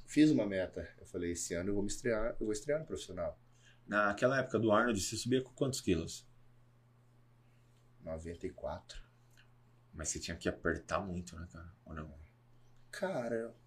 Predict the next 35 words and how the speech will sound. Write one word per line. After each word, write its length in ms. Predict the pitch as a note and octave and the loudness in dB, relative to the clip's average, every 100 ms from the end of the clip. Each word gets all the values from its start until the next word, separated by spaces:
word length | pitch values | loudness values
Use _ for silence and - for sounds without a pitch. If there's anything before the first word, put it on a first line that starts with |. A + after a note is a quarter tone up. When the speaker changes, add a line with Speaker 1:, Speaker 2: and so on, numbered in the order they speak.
| - | -20
Speaker 1:
acho 200 | - - | -12 -12
que 180 | - B3+ | -10 0
não. 380 | D#3+ A#2+ C3 C3 - - | 6 8 6 2 -4 -6
Na 180 | C#3 D3+ | 6 6
verdade, 540 | E3+ E3 F3+ F3 - - - - - - - - | 8 10 10 8 0 -4 -2 2 2 2 -2 -2
ficava 320 | - C#3 D3+ | 2 6 8
de 120 | C#3+ | 6
condicionamento 920 | - A#2+ G#3+ - E3 D3 A2 C3 C#3+ | 4 4 4 2 2 4 4 2 0
físico. 560 | - B2 D3 C3 D#2+ - - | 2 6 6 4 -4 -6 -10
Speaker 2:
Sim. 280 | - E2+ E2 - - - - - | -8 -8 -8 -16 -20 -20 -20 -12
Speaker 1:
O 180 | - G2+ | 2 10
Arnold 260 | G2+ C#3+ C3 | 12 12 8
de 60 | |
dois 140 | B2 B2 | 6 6
mil 60 | B2 | 4
e 40 | |
dezenove 320 | A#2+ A2+ C3+ | 4 6 6
foi 120 | - | 4
minha 120 | C3 C3 | 2 2
pior, 340 | - A#2+ C#3+ | 4 4 4
minha 120 | C3+ | 0
pior 220 | B2+ B2+ - | -2 -2 -2
condição. 360 | D#3 - F#2+ - | -4 -6 -8 -12
Speaker 2:
Sério, 420 | - - - D#3 | -20 -12 -8 -8
cara? 140 | - F2 | -8 -10
Speaker 1:
Sério. 240 | G2 F2+ - - - | -8 -8 -12 -20 -12
Eu 80 | G2+ | -8
me 60 | |
tornei 280 | F#2+ G#2 G#2+ | -6 -4 -4
pró. 300 | - - - - - - - - - - | -4 -6 -8 -12 -20 -18 -16 -16 -18 -4
Eu 100 | G2 | 2
subi 300 | G2+ C3 A#2 | 6 8 8
num 140 | C3+ C#3+ | 8 8
volume 320 | C3 B2+ C3 | 10 10 10
necessário, 720 | C3+ D3 D#3 - - A2+ C#3+ | 8 6 4 6 8 10 8